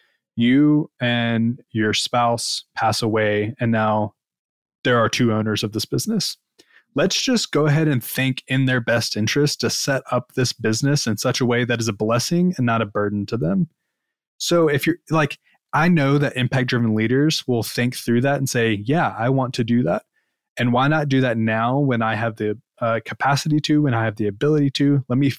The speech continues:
let me have a little bit of forethought to act in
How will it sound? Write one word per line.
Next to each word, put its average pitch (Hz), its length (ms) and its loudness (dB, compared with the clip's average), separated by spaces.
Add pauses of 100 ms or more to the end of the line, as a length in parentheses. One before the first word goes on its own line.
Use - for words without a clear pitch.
(240)
let 131 100 2
me 131 200 2 (200)
have 139 200 0
a 135 40 2
little 127 200 2
bit 120 120 -2
of - 80 -4
forethought 170 600 -2 (460)
to 147 120 -2
act 131 280 -2
in 120 240 0